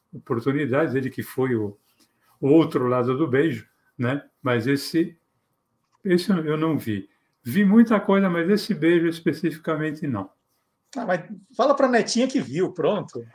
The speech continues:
Speaker 1: É, ninguém, não, sabe, não, não, não vai ter como comprovar mesmo, então tudo bem.
Speaker 2: Muito legal. Então, parabéns, viu, Maga? Nós vamos falar disso agora até janeiro.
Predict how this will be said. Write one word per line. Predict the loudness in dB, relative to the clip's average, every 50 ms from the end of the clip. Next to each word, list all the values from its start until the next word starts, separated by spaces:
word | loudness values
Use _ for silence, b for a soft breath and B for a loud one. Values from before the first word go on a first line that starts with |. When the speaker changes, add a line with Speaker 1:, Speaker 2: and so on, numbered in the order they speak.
| _ _ _
Speaker 1:
É, | 0 2 4 4 4 4
ninguém, | 4 4 4 4 4 2 4 4
não, | 4 4 2 0 -2 -6 -6 -8 -8 -6
sabe, | -2 -2 0 0 2
não, | 2 2 2 0 0 -2 -4 -8 -12 -14 _
não, | -2 0 2 4
não | 2 4
vai | 4 2 2
ter | 2 2 2
como | 2 4 2 2 2
comprovar | 0 0 0 0 0 -2 -2 -4 -2 2 4 4 4 4 2 2 2 2
mesmo, | 2 0 0 0 0
então | 0 0 0 -2
tudo | 0 -2 -2 -2 -2
bem. | -4 -4 -6 -8 -12 _ _ _ _ _ _ _ _ _ _ _ _ _
Speaker 2:
Muito | -6 -6 -6 -4 -2 -2
legal. | -2 0 0 -2 -2 -2 -4 -6 _ b b b
Então, | _ 2 6
parabéns, | 8 8 8 8 10 10 10 10 10 10
viu, | 8 8 8
Maga? | 8 8 8 10 10 8 8
Nós | 8 6 6
vamos | 6 6 6
falar | 6 8 8 8
disso | 6 4 2 2 4
agora | 6 6 6
até | 4 4 4 4 6 6 6 4 6
janeiro. | 4 4 4 4 4 4 4 2 2 -2 -8